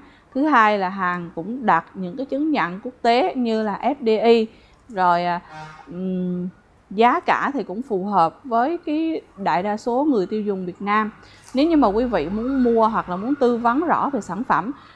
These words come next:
thì có thể, một là chúng ta đến trực tiếp tại cửa hàng số sáu mươi ba Trường Chinh, thị xã Phú Mỹ, tỉnh Bà Rịa Vũng Tàu. Hoặc nếu quý vị muốn đặt hàng mua online thì quý vị liên hệ qua số không chín sáu hai một ba sáu tám năm không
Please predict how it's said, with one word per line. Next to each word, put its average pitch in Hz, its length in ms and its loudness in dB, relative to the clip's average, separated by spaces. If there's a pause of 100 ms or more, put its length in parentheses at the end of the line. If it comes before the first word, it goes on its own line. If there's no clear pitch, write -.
(120)
thì 185 100 0
có 240 120 0
thể, 190 180 -2
một 196 300 2
là 190 120 -2
chúng 240 180 -6
ta 214 140 0
đến 233 240 0
trực - 180 -8
tiếp 294 180 -2
tại 170 140 -2
cửa 180 160 -8
hàng 196 340 0
số 247 180 -6
sáu 262 180 0
mươi 302 140 0
ba 214 180 4
Trường 185 200 -4
Chinh, 220 280 0
thị 190 120 -6
xã 175 160 -4
Phú 233 140 -6
Mỹ, 214 300 -2 (180)
tỉnh 190 180 -4
Bà 165 120 2
Rịa 170 140 -4
Vũng 185 200 -8
Tàu. 180 260 4 (300)
Hoặc 185 220 2 (120)
nếu 269 180 0
quý 320 120 2
vị 185 220 0
muốn 240 220 -2
đặt 226 180 0
hàng 202 300 -2
mua 214 60 -2
online 220 460 2 (340)
thì 190 80 0
quý 240 120 2 (120)
vị 180 140 0
liên 220 180 2
hệ 180 180 0
qua 208 160 0
số 254 480 2
không 233 200 0
chín 269 160 2
sáu 277 260 4
hai 240 380 4 (280)
một 185 280 0
ba 214 140 2
sáu 240 320 0
tám 285 260 0
năm 233 140 0
không 233 300 4